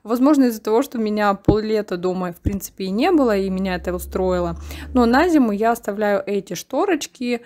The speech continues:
Они лёгонькие. Сейчас будет рано темнеть, поэтому ничего страшного. В принципе, они постиранные, чистенькие. Мы их сами развесили, и всё. В принципе, здесь у нас красота, порядок. Протрём пыль также на буфете.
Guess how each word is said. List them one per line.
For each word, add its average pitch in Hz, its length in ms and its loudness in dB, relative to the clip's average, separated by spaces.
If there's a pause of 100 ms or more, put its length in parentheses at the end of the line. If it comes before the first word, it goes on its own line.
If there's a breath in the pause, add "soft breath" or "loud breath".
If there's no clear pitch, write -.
(280 loud breath)
Они 220 280 0
лёгонькие. 262 1080 0
Сейчас 254 300 -4
будет 214 300 -4
рано 214 300 2
темнеть, 262 440 -2
поэтому 220 320 -4
ничего 196 260 -4
страшного. 180 480 -6
В 170 40 -20
принципе, 254 400 -4
они 185 160 -4
постиранные, 254 600 0
чистенькие. 233 640 -4 (400 loud breath)
Мы 208 80 -2
их 190 60 -4
сами 185 300 -2
развесили, 214 640 -2
и 190 60 0
всё. 160 340 -6
В - 100 -14
принципе, 214 400 -4
здесь 202 320 -8
у - 40 -10
нас 190 140 -6
красота, 180 440 -8
порядок. 160 540 -6 (460 loud breath)
Протрём 202 520 0
пыль 202 260 -6
также 180 400 -4
на 180 200 -4
буфете. 349 580 -4